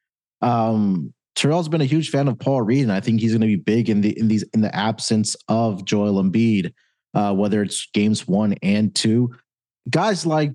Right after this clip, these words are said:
Jimmy Butler and Joel Embiid, they'll bir-, they'll, they're built from the same cloth. Like, if they can be out there, they'll be out there. So for Embiid, I think that he probably knows that if he's effective and he can be out there, he would be out there. But I think that if he's gonna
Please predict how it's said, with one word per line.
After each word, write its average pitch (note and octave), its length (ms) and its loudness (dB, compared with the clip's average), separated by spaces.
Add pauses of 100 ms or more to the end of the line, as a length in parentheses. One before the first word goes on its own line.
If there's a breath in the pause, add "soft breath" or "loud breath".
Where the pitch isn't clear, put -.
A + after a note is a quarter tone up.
(160)
Jimmy C3 260 2
Butler A2+ 340 0
and G#2 100 0
Joel A2 200 0
Embiid, G2+ 340 0
they'll A#2 140 2
bir-, A2+ 220 0 (140)
they'll, C3+ 260 0 (200)
they're C#3 180 2
built B2 320 -2
from A2 80 0
the G#2 80 2
same G2+ 240 0
cloth. F2+ 320 -2
Like, G2 100 0
if A#2+ 80 0
they D#3 140 0
can D#3+ 160 0
be C3+ 120 2
out B2+ 180 -2
there, B2 100 2
they'll A2+ 200 0
be G#2 160 0
out F2+ 220 -2
there. F#2 140 0
So A2 340 0 (320 loud breath)
for F3+ 120 2
Embiid, F3+ 360 2
I E3 80 0
think F#3 300 -2
that D3 220 0
he D3+ 120 -4
probably D3+ 240 0
knows B2 220 2
that A#2+ 200 0
if B2 280 -4
he's F3 260 0
effective C3+ 680 -2
and A#2 120 0
he C3 80 2
can B2 180 -2
be A#2+ 200 2
out G#2 220 -2
there, C3 120 2
he C3+ 140 0
would C3+ 160 0
be G2+ 140 0
out F2 240 -2
there. F#2+ 100 0
But G#2 200 0
I G#2+ 60 0
think C#3+ 200 0
that C3+ 80 0
if A#2 80 -4
he's B2 120 0
gonna G2+ 240 0